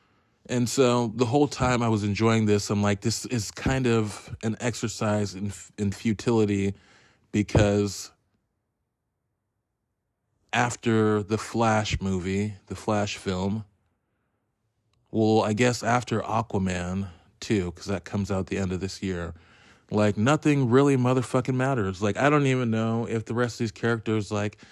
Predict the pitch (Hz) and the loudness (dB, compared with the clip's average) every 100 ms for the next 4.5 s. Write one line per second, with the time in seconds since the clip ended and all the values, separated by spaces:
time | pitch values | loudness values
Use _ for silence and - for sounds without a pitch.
0 | - _ - 113 117 117 110 107 107 - | -20 _ -2 0 2 2 2 2 0 0
1 | 101 95 104 101 101 95 101 98 98 95 | -2 0 0 2 2 0 0 0 0 0
2 | 95 98 95 95 98 90 95 85 98 95 | 0 0 0 -2 -2 -2 -4 -2 -2 -2
3 | 104 98 98 98 98 95 - 101 95 101 | -2 0 0 0 0 -2 -4 -6 -4 -4
4 | 92 - 98 98 | -6 -4 -2 0